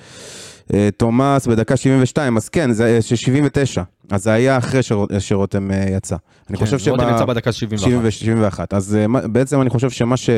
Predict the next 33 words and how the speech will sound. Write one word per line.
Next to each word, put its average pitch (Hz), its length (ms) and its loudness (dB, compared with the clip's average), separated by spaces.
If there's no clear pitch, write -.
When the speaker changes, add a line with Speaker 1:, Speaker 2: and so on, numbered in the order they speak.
Speaker 1:
אה, 101 240 2
בעצם, 117 460 2
אה, 101 240 2
אליניב 107 240 2
ניסה 120 180 2
לעשות 120 260 0
פה, 160 80 2
הוא 131 40 4
הכניס 139 220 0
את 117 60 0
גורדנה 117 420 0
במקום, 117 500 0
אה, 113 60 2
במקום 101 280 -2
רותם, 135 280 0
Speaker 2:
במקום 190 100 2
רותם. 147 140 0
Speaker 1:
כדי 123 140 0
לנסות, 117 580 0
אה, 113 180 0
אתה 107 140 -2
יודע, 110 160 2
ככה 107 240 -2
לעבות 104 360 0
את - 120 -2
האמצע 135 440 0
ולשמור 139 400 0
על 131 60 2
התוצאה. 113 480 -2
אגב, 139 340 0
דיברנו 135 420 2
על 123 100 0
טעויות, 107 680 -2